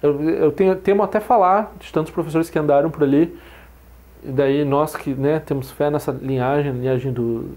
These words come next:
Nyingma, linhagem do Longchen Nyingche, linhagem do John Lingpa e assim por diante, a pessoa não vai lá prestigiar o lugar em que os grandes praticantes da linhagem do, do John Lingpa tiveram,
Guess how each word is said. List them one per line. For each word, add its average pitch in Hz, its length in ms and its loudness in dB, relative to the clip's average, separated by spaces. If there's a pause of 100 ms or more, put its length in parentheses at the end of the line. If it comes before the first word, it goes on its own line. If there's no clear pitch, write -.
(160)
Nyingma, 139 460 -2
linhagem 123 320 -2
do 123 60 -2
Longchen 135 420 -2
Nyingche, 135 560 -4 (640)
linhagem 123 580 -2 (920)
do 131 200 2
John 127 220 0
Lingpa 123 800 -2
e 131 60 -8
assim 131 160 -8
por 131 120 -6
diante, 147 220 -2 (240)
a 170 80 0
pessoa 175 280 -2
não 196 120 2
vai 165 260 2
lá 175 400 2
prestigiar 147 720 0
o 160 100 0
lugar 147 520 2 (460)
em 147 100 -2
que 151 220 -2
os 147 200 -2
grandes 151 380 4
praticantes 151 460 -2
da 147 100 0
linhagem 139 360 0
do, 139 80 0
do 131 140 -2
John 135 140 -2
Lingpa 131 260 -6
tiveram, 131 520 -2